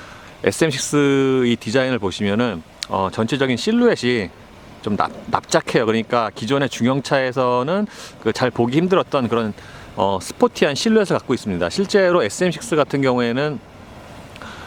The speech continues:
어, 전폭이 중형차 중에서 가장 넓어요. 그러니까 넓고 낮고 그래서, 어, 얼핏 보면은 폭스바겐 씨씨와 좀 비슷한 느낌을 받기도 합니다. 외관에서 차이를 보이는 거는,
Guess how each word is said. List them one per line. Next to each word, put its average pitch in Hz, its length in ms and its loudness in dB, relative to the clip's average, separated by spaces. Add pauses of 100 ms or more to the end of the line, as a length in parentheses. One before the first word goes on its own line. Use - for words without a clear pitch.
(280)
어, 101 160 -2
전폭이 151 720 2
중형차 139 360 0
중에서 131 180 0
가장 120 380 0
넓어요. 101 520 0
그러니까 95 500 -2
넓고 120 420 0
낮고 92 360 -2
그래서, 95 380 0 (320)
어, 92 260 -2 (240)
얼핏 120 280 2
보면은 156 380 2
폭스바겐 190 540 0
씨씨와 175 680 2
좀 151 100 0
비슷한 135 400 -2
느낌을 131 320 2
받기도 110 340 -2
합니다. 120 380 0 (420)
외관에서 170 800 2
차이를 254 800 2
보이는 135 360 0
거는, 135 360 0